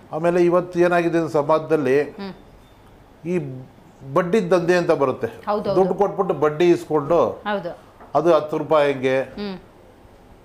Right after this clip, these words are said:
Speaker 1: ನೂರು ರೂಪಾಯಿಗೆ ಹತ್ತು ರೂಪಾಯಿ ಥರ ಬಡ್ಡಿ ವ್ಯಾಪಾರ ಮಾಡೋವಂಥವ್ರು.
Speaker 2: ಹ್ಮ್.
Speaker 1: ಅವೆಲ್ಲ ನೋಡ್ತಾ ಇದ್ದೆ ನಾನು.
Speaker 2: ಹ್ಮ್.
Speaker 1: ಏನು ನಮ್ಮ ಜನ ಬಡವರು ಬದುಕೋಕ್ಕೆ ಬಿಡಲ್ವಾ ನಮ್ಮ
Speaker 2: ಹೌದು.
Speaker 1: ಸಮಾಜ?
Speaker 2: ಹೌದು, ಹೌದು.
Speaker 1: ಹ್ಮ್?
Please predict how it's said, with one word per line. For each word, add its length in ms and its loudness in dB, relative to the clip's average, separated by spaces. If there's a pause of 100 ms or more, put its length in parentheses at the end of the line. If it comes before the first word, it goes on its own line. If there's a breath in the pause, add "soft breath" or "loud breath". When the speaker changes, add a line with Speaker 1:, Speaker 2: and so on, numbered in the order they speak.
Speaker 1:
ನೂರು 240 2
ರೂಪಾಯಿಗೆ 280 2
ಹತ್ತು 160 0
ರೂಪಾಯಿ 240 2
ಥರ 180 2
ಬಡ್ಡಿ 320 0
ವ್ಯಾಪಾರ 340 4
ಮಾಡೋವಂಥವ್ರು. 640 -2
Speaker 2:
ಹ್ಮ್. 320 -10 (260)
Speaker 1:
ಅವೆಲ್ಲ 240 4
ನೋಡ್ತಾ 420 2
ಇದ್ದೆ 200 -2
ನಾನು. 360 -6
Speaker 2:
ಹ್ಮ್. 440 -16 (380)
Speaker 1:
ಏನು 280 -2
ನಮ್ಮ 260 0
ಜನ 200 2 (1300 loud breath)
ಬಡವರು 300 2
ಬದುಕೋಕ್ಕೆ 560 -2
ಬಿಡಲ್ವಾ 420 -2
ನಮ್ಮ 280 -10
Speaker 2:
ಹೌದು. 140 -12
Speaker 1:
ಸಮಾಜ? 360 -6
Speaker 2:
ಹೌದು, 680 -16
ಹೌದು. 260 -20
Speaker 1:
ಹ್ಮ್? 140 -16